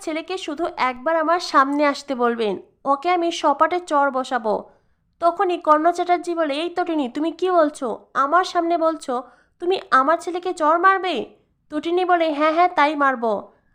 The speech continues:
আপনি আজও জানেন না আমি কে। অবশ্য আপনি জানেন, কিন্তু স্মরণ করতে পারছেন না।" কর্ণ চ্যাটার্জি মার-, বলে, "মানে?" তটিনী বলে, "মানেটা যেদিন বুঝতে পারবেন, আপনার পায়ের তলার মাটি সরে যাবে।" কথাটা বলেই তটিনী ফোন কেটে দেয়।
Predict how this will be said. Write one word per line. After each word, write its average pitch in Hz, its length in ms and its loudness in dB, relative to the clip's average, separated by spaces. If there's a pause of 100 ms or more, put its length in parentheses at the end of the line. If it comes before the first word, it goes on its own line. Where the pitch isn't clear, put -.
(140)
আপনি 277 460 0
আজও 269 240 -4
জানেন 330 300 0
না 262 320 2
আমি 269 280 2
কে। 214 340 -2
অবশ্য 359 340 0
আপনি 370 220 -2
জানেন, 247 460 -4
কিন্তু 311 320 -6
স্মরণ 311 360 2
করতে 294 280 -2
পারছেন 247 420 -2
না।" 208 260 -6 (540)
কর্ণ 311 280 6
চ্যাটার্জি 339 460 -2
মার-, 269 260 -2
বলে, 294 220 0
"মানে?" 285 340 2 (540)
তটিনী 339 360 0
বলে, 277 340 4
"মানেটা 294 400 2
যেদিন 339 320 0
বুঝতে 262 360 -4
পারবেন, 294 420 2 (120)
আপনার 285 300 0
পায়ের 294 380 2 (100)
তলার 302 240 2
মাটি 269 280 0
সরে 254 260 -2
যাবে।" 208 380 -4 (100)
কথাটা 381 400 4
বলেই 285 320 2
তটিনী 330 380 2
ফোন 311 340 4
কেটে 269 260 -2
দেয়। 220 340 0